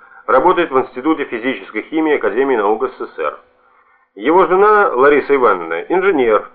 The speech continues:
работает в одном из конструкторских бюро.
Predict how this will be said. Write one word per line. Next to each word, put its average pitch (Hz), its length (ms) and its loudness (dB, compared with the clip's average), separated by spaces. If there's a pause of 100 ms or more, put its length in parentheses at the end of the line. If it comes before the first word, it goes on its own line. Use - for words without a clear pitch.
(140)
работает 185 500 4
в 120 80 -2
одном 131 320 2
из 156 80 -4
конструкторских 113 800 -4
бюро. 82 380 -2